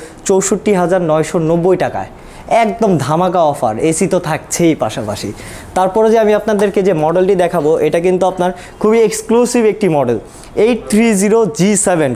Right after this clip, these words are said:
Core i seven-এর টেন জেনারেশন মডেলটি। এটাতে কিন্তু আপনারা ষোলো জিবি র্যাম, পাশাপাশি কিন্তু টাচ স্ক্রিন, ন্যানো ডিসপ্লের একটি ল্যাপটপ। এটাতে আপনারা পেয়ে যাবেন পাঁচশো বারো জিবি to এনভিএমই এসএসডি সাপোর্ট। এটা কিন্তু আমাদের টুয়েন্টি ওয়ান টেকনোলজি থেকে Core i seven-এর টেন জেনারেশন এই ল্যাপটপটি নিতে পারবেন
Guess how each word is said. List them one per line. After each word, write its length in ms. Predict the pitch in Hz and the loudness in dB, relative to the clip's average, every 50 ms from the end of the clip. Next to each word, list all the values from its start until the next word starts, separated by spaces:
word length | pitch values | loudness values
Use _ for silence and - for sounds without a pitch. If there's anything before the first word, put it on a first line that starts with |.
| - - | -2 -2
Core 160 | 156 175 196 202 | 0 2 2 2
i 20 | 196 - | 2 2
seven-এর 320 | 208 202 190 202 196 208 190 202 - | 0 2 2 2 0 0 -2 -2 -2
টেন 220 | - 226 233 220 214 | 0 2 2 2 2
জেনারেশন 460 | 220 214 208 202 190 180 - 196 180 165 | 2 2 2 2 0 0 0 0 2 2
মডেলটি। 480 | 151 151 156 151 147 143 170 208 285 - - - - - - - | 2 2 2 0 0 0 0 -2 -2 -2 -8 -16 -18 -20 -6 -2
এটাতে 240 | - 175 208 208 233 | 0 0 0 0 0
কিন্তু 180 | 226 233 220 240 | 0 2 0 0
আপনারা 200 | 240 247 240 233 | 0 0 0 0
ষোলো 300 | - - 214 208 214 214 | 0 0 0 2 2 2
জিবি 200 | 185 208 202 202 | 2 2 2 2
র্যাম, 260 | 165 175 175 180 165 | 2 2 2 2 0
পাশাপাশি 440 | 160 170 165 - 190 175 180 170 185 | 0 -2 -2 0 0 0 0 0 0
কিন্তু 180 | 170 175 175 175 - | 0 2 0 0 0
টাচ 200 | - 165 160 - | -2 -2 0 0
স্ক্রিন, 360 | 180 170 - - - 180 147 123 - - - - - - 131 | 0 -2 0 0 0 0 0 -2 -4 -12 -18 -20 -8 -4 -2
ন্যানো 260 | 147 165 170 185 196 | 0 2 2 2 2
ডিসপ্লের 420 | 180 175 175 180 - - 190 185 | 2 2 0 0 0 0 0 2
একটি 280 | 165 165 175 - - 190 | 2 0 -2 0 0 2
ল্যাপটপ। 460 | 165 151 156 156 151 - - 143 120 - - - - - - - - - | 2 2 2 0 -2 -2 -2 -2 -2 -4 -8 -16 -20 -20 -20 -20 -6 -2
এটাতে 240 | 139 160 175 185 | 0 0 2 2
আপনারা 260 | 196 190 185 202 196 190 | 0 2 2 0 0 0
পেয়ে 220 | 196 196 190 190 | 2 2 2 4
যাবেন 200 | 190 190 190 180 185 | 4 2 2 0 0
পাঁচশো 260 | - 175 175 - 208 | -2 -2 -2 -2 -2
বারো 260 | 185 180 180 180 185 180 | 0 2 2 2 2 2
জিবি 280 | 175 185 180 202 220 240 - 202 - - | 2 2 2 2 0 0 -4 -6 -2 0
to 80 | 226 - - 202 | -2 0 2 0
এনভিএমই 340 | 208 214 196 214 214 208 214 | 2 2 2 2 4 4 2
এসএসডি 420 | 208 190 180 - 202 190 180 196 196 | 2 2 0 0 -2 0 2 0 0
সাপোর্ট। 380 | - - 185 170 160 156 123 - - - - - - - 175 | 0 0 -2 0 0 0 -2 -2 -6 -14 -18 -18 -6 -4 0
এটা 120 | 175 202 | 0 2
কিন্তু 180 | 202 214 226 220 | 2 2 2 2
আমাদের 240 | 208 208 208 214 202 214 | 2 2 2 0 0 2
টুয়েন্টি 240 | 214 208 202 190 208 | 0 0 2 2 2
ওয়ান 140 | 208 196 | 0 2
টেকনোলজি 320 | 196 208 190 196 202 196 185 | 0 0 0 2 0 0 2
থেকে 240 | 202 202 180 185 170 - | 2 2 2 2 0 0
Core 160 | 180 185 202 202 | 2 2 2 2
i 20 | 196 196 | 2 2
seven-এর 300 | 208 196 190 202 202 190 - | 0 2 2 2 0 0 0
টেন 160 | - 196 202 196 | 0 0 2 2
জেনারেশন 380 | 202 202 202 196 180 - 175 175 | 2 4 2 2 2 0 -2 0
এই 160 | - 190 196 | 0 0 2
ল্যাপটপটি 420 | 196 190 190 190 202 180 185 - 170 | 2 0 0 0 -2 -2 0 0 0
নিতে 240 | 175 180 175 196 | 0 2 0 0
পারবেন 300 | 180 196 185 170 170 160 | 0 2 2 2 2 0